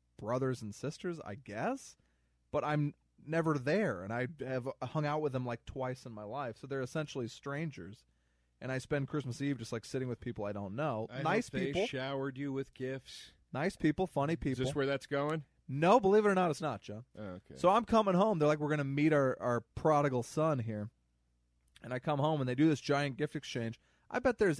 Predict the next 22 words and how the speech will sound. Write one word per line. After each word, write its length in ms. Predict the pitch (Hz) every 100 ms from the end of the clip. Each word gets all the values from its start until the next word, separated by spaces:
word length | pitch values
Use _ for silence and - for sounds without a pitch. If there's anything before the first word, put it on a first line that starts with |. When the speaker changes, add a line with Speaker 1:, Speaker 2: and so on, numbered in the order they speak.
| -
Speaker 1:
eight 180 | 185 165
hundred 300 | 165 151 127
packages 480 | 143 139 123 104 110
in 40 |
the 60 | 110
middle 180 | 117 113
of 60 |
this 140 | 107 -
floor. 400 | - 120 107 107 _ _ _ _ -
And 200 | 120 123
the, 220 | 117 120 -
they 140 | 120
go 180 | 113 127
around, 440 | 127 127 123 127
and 60 | 123
somebody's 220 | 123 120
playing 280 | - 127 120
Santa, 400 | - 120 117 117
handing 300 | 117 117 117
out 140 | 110
the 60 | 117
gifts. 480 | 107 113 107 - -